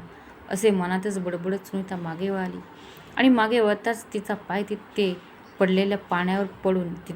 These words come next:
धडाम करून खाली पडली. संजय घाबरला आणि तिला घेऊन हॉस्पिटलमध्ये धावला. पण आज सुनीताला तिच्या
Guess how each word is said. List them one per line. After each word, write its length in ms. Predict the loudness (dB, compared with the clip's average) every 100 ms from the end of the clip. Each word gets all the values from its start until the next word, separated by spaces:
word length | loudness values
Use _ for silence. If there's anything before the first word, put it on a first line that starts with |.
| -2
धडाम 320 | 2 2 2 -4 -10 -20 -20 -20 -20 -6
करून 200 | -2 0 -2
खाली 240 | -6 -4 -4
पडली. 320 | -4 -8 -10 -16 -4
संजय 300 | 0 2 0
घाबरला 480 | 0 -2 -2 -4 -4 -10 -18 -20 -10 0
आणि 120 | 2 4
तिला 220 | 2 2
घेऊन 380 | 0 0 0 0
हॉस्पिटलमध्ये 920 | -4 -2 -2 -2 -6 -4 -2 0 -2 -4 -8
धावला. 280 | -8 -6 -10 -14 -18 -20 -20 -20 -20 -20 -20 -16 -8 0
पण 100 | 2
आज 180 | 2
सुनीताला 500 | -2 -4 -2 0 -2
तिच्या 260 | -2 -6 -8